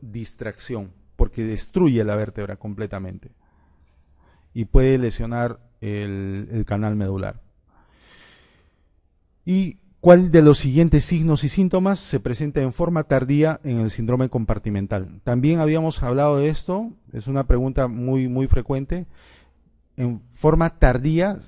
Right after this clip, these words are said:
es pérdida de pulsos distales, la palidez, el adormecimiento, la tensión excesiva del miembro afectado, dolor intenso, pasivo, referido al estiramiento de los músculos,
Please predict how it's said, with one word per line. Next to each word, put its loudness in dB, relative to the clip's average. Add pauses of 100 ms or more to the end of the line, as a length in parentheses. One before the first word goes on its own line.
(560)
es -6
pérdida 2
de 2
pulsos -2
distales, -8 (200)
la -2
palidez, 2
el -2
adormecimiento, -2
la -4
tensión 0
excesiva 0
del -2
miembro -2
afectado, 2 (280)
dolor 10
intenso, 2
pasivo, 4
referido 2
al 2
estiramiento -2
de 4
los 0
músculos, -2